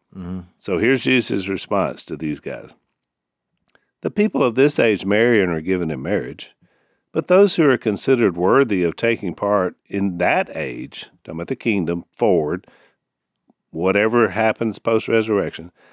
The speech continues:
Speaker 2: "and in the resurrection from the dead will neither marry nor be given in marriage, and they can no longer die, for they are like the angels." He didn't say where they were angels. He said they were like the angels, meaning that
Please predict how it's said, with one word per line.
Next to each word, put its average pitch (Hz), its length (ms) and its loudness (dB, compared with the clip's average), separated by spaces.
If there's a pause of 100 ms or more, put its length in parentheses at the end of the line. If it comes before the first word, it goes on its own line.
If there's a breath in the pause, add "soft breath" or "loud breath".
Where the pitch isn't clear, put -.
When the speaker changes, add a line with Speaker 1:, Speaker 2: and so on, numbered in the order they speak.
(340 soft breath)
Speaker 2:
"and 135 200 2
in 139 140 4
the 123 100 4
resurrection 123 680 2
from 104 180 0
the 90 100 2
dead 107 680 0 (720)
will 120 220 2
neither 123 420 2
marry 92 680 2 (460)
nor 82 200 -6
be 110 140 2
given 185 320 2
in 95 160 2
marriage, 67 440 -8 (1040)
and 113 200 4
they 131 180 4
can 123 280 2
no 120 160 4
longer 123 420 2
die, 143 520 0 (560)
for 104 140 -2
they 117 220 2
are 143 140 4
like 107 320 2
the 131 160 2
angels." 147 680 0 (140)
He 98 100 -6
didn't 127 180 6
say 139 160 2
where 120 160 4
they 107 200 4
were 98 200 4
angels. 98 440 -2
He 98 80 -4
said 90 180 -6
they 87 60 0
were 73 120 -6
like 107 300 0
the 82 120 -8
angels, 67 320 -14
meaning 90 420 -4
that 85 180 -6